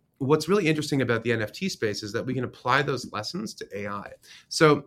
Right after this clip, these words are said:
right now, the concern is if you're a creator, all your I P is going into, you know, an A I model, and it's being used to pay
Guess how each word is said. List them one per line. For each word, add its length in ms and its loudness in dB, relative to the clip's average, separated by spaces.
right 300 6
now, 280 4
the 120 -4
concern 520 0
is 340 -2
if 120 -20
you're 120 4
a 20 -10
creator, 440 4
all 120 4
your 180 0
I 120 4
P 280 -4
is 160 -2
going 280 -2
into, 500 -4
you 100 -8
know, 160 -2
an 80 -4
A 120 -2
I 120 0
model, 500 -4
and 400 -2
it's 160 -4
being 220 -2
used 400 -2
to 160 -4
pay 460 -4